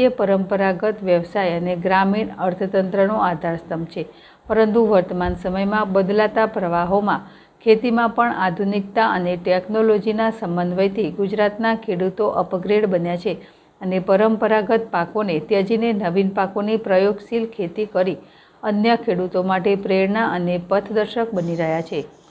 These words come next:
આજે વાત કરવી છે આવા જ એક પંચ્યાસી વર્ષના પ્રયોગશીલ ખેડૂતની. બનાસકાંઠા જિલ્લાના અમીરગઢ તાલુકાના અજાપુર વાંક ગામના મુરજી કાકાએ આ ઉંમરે ખુશ્બુની ખેતી કરી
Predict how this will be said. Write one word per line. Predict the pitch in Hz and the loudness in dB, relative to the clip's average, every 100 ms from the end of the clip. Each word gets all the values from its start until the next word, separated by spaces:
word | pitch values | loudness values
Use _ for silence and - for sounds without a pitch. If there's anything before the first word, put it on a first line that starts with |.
| _ _ _ - | _ _ _ 2
આજે | 202 196 240 | 4 6 4
વાત | 226 180 180 | 4 2 2
કરવી | 185 180 196 196 | 0 0 -2 0
છે | 240 - | 0 2
આવા | 175 170 208 214 | 4 6 4 6
જ | |
એક | 226 226 | 2 2
પંચ્યાસી | 170 160 180 175 196 175 | -4 -4 -4 -4 -4 -2
વર્ષના | 180 185 185 214 220 | 0 0 -2 -2 0
પ્રયોગશીલ | 214 202 226 226 240 226 - | 2 6 6 4 -2 -4 -4
ખેડૂતની. | 180 170 170 170 170 - _ _ - _ _ | -4 -2 -4 -6 -8 -10 _ _ -20 _ _
બનાસકાંઠા | 226 233 247 - 240 262 247 | 2 4 4 2 2 4 4
જિલ્લાના | 233 196 208 226 220 | 2 2 2 2 0
અમીરગઢ | 185 190 214 208 220 220 | 0 2 2 4 2 2
તાલુકાના | 185 175 180 185 196 208 185 | -2 0 0 0 2 0 0
અજાપુર | 185 214 214 240 220 | 0 2 2 0 -2
વાંક | 202 180 175 175 | 0 -2 -2 -4
ગામના | 170 180 185 208 | -4 -4 0 0
મુરજી | 214 196 180 170 175 | 0 0 -2 -2 -2
કાકાએ | 175 175 202 202 165 - - - _ | 0 0 2 2 0 -4 -20 -20 _
આ | 226 240 | 4 6
ઉંમરે | 220 214 226 233 | 6 4 4 4
ખુશ્બુની | 226 208 196 196 214 214 | 2 -6 -6 -4 -2 -2
ખેતી | 214 185 175 175 | -2 -4 -4 -4
કરી | 196 208 151 | 0 0 -2